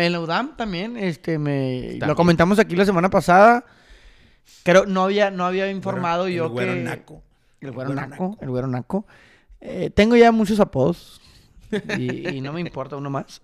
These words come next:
Speaker 1: Eh, lo mencioné, lo que sucedió, y la comisión disciplinaria de la univer-, de la universidad,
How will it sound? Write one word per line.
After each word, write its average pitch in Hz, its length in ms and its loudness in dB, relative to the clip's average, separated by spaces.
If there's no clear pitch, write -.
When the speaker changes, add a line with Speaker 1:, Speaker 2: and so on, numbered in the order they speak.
Speaker 1:
Eh, 135 680 2
lo 143 100 2
mencioné, 156 680 4
lo 156 120 2
que 151 80 2
sucedió, 135 560 4
y 208 520 6
la 143 600 6
comisión 147 400 0
disciplinaria 180 920 -4
de 139 180 -8
la 139 120 -4
univer-, 127 400 -4
de 135 200 0
la 131 80 2
universidad, 127 540 -8